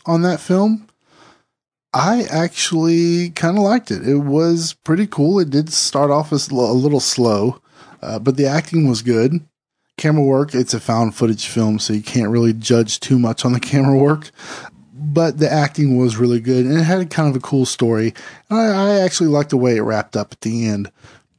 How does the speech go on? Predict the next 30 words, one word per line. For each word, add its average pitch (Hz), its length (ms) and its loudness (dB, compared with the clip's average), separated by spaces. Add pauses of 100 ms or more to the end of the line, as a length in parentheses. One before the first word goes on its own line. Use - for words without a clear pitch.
(920)
A 147 60 2
little 170 260 2
cheesy 160 500 0
in 135 100 0
a 131 60 -2
couple 135 320 -2
parts 123 400 -2
just - 280 -4
because 123 340 -2
of 110 160 -4
some 123 460 0 (580)
Philosopher's 117 720 0
Stone, 120 580 0
which - 200 -6
that's, 117 260 -2
that's 131 360 0
not 131 180 -2
gonna 131 120 0
ruin 139 260 0
anything 127 360 -2
for 120 220 -2
you. 107 200 -4 (1500)
But 175 140 2
there's 160 220 2
a 143 40 -4
couple 131 340 0
cheesy 120 360 0
things 120 380 0
involving 104 600 -2
that. 101 420 -2